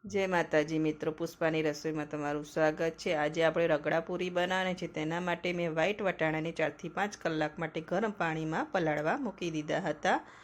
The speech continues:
હવે વટાણાને આપણે બાફવા મૂકવાના છે. તેના માટે કુકરમાં લઈ લઈશું વટાણાને.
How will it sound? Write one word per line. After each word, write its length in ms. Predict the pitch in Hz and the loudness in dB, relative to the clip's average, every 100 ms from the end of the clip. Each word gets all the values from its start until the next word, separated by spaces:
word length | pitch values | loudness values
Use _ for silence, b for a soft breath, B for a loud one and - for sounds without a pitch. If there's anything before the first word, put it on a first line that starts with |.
| B B - | B B -4
હવે 260 | 170 196 | 0 2
વટાણાને 520 | 214 180 160 165 160 | 0 0 0 0 0
આપણે 280 | 147 - 185 | -2 0 0
બાફવા 380 | 247 156 - 180 | 0 -2 -2 -2
મૂકવાના 420 | 185 165 156 156 | -2 -2 -2 -2
છે. 120 | 156 | -4
તેના 280 | 156 156 156 | -4 -4 -2
માટે 240 | 151 147 156 | -4 -4 -6
કુકરમાં 500 | 156 - 170 180 190 | -6 -2 0 2 0
લઈ 140 | 190 | 0
લઈશું 340 | 196 202 214 | 0 0 0
વટાણાને. 500 | 202 202 208 208 220 | 0 2 2 2 0